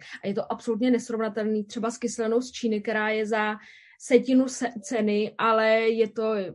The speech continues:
prostě nesrovnatelný. Je to opravdu, jak když do toho namíchali ještě jinou látku, aby to jakoby zředili.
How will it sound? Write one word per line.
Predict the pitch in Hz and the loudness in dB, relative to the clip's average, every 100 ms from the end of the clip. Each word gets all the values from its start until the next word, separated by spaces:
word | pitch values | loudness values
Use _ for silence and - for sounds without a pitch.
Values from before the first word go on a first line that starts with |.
| - _ - | -14 _ -10
prostě | 233 214 254 | -8 -4 2
nesrovnatelný. | 247 247 269 277 262 240 | 2 4 4 4 6 6
Je | 220 | 6
to | 226 | 4
opravdu, | 233 240 233 247 | 4 6 6 6
jak | |
když | 233 233 | 6 4
do | 240 | 6
toho | 247 | 6
namíchali | 240 233 233 240 | 4 2 0 2
ještě | 240 - | 2 2
jinou | 247 233 240 | 2 6 6
látku, | 220 226 - 233 | 6 2 0 0
aby | 220 214 | 2 2
to | 233 | 0
jakoby | 214 226 233 | -2 -2 -2
zředili. | 208 220 208 208 | -2 -2 -2 -2